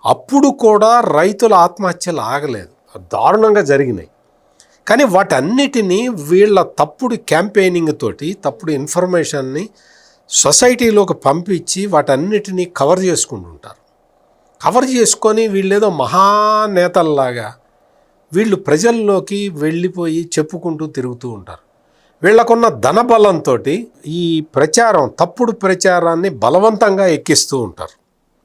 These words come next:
సమాజం నమ్మాలి అన్న ఉద్దేశంతో. అందుకనే రాజశేఖర్ రెడ్డి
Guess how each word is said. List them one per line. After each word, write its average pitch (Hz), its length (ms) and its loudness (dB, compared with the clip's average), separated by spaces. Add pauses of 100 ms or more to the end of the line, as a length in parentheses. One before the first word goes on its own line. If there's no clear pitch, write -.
(120)
సమాజం 123 680 -2 (460)
నమ్మాలి 117 500 -2
అన్న 104 180 -10
ఉద్దేశంతో. 95 640 -12 (200)
అందుకనే 233 380 2
రాజశేఖర్ 214 560 4
రెడ్డి 208 440 4